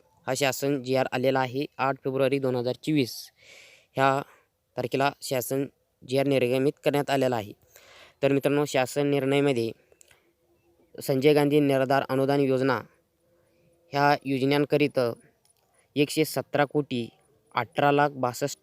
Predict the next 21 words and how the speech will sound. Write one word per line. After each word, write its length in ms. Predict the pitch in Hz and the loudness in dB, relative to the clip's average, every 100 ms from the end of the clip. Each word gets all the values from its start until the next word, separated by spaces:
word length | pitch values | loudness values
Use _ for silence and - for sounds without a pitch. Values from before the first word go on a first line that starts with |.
| - | -4
हजार 160 | 127 | 0
रुपये 420 | 143 131 151 117 139 - _ _ _ _ _ | 0 2 0 0 -4 -14 _ _ _ _ _
हा 320 | - 131 139 139 _ _ | -4 0 0 -2 _ _
मंजुरी 400 | - 131 131 139 160 | -6 -2 -2 -2 -6
देण्यात 320 | 123 135 127 165 - | -2 0 0 -4 -6
आलेला 300 | 127 131 131 | -2 0 0
आहे. 240 | 120 120 107 _ _ _ _ _ _ _ _ 143 | 0 -4 -8 _ _ _ _ _ _ _ _ -6
तर 40 | 135 | 0
त्याचबरोबर 560 | 143 135 143 139 147 | 0 2 -2 0 0
वृद्ध 520 | 156 123 139 131 147 147 | -2 -2 -2 2 0 0
भूमिहीन 520 | - 131 135 143 143 147 | -4 -4 0 0 0 -4
शेतमजुरांना, 800 | - 135 139 139 131 143 135 110 - - _ _ _ _ _ _ _ _ _ _ _ | -4 -6 -2 -2 2 2 0 -4 -10 -20 _ _ _ _ _ _ _ _ _ _ _
अ, 200 | - 135 131 | -4 -4 -4
शेहेचाळीस 600 | - 139 - 147 147 - | -2 -2 2 4 4 0
कोटी 400 | 147 131 131 117 - - - | -4 -4 -6 -6 -12 -14 -8
सत्तेचाळीस 800 | 131 _ 151 135 - 135 143 151 - - - - - | -8 _ -4 -2 0 2 2 0 -6 -14 -16 -16 0
लाख 180 | 139 147 | 2 2
सत्तर 500 | - 123 - _ 151 | -2 -10 -10 _ -2
हजार 200 | 135 127 | 0 2
रुपये, 440 | 143 131 156 120 117 - _ _ _ _ _ _ _ _ _ - | 2 2 0 0 -4 -14 _ _ _ _ _ _ _ _ _ -4
अ, 180 | 143 | 0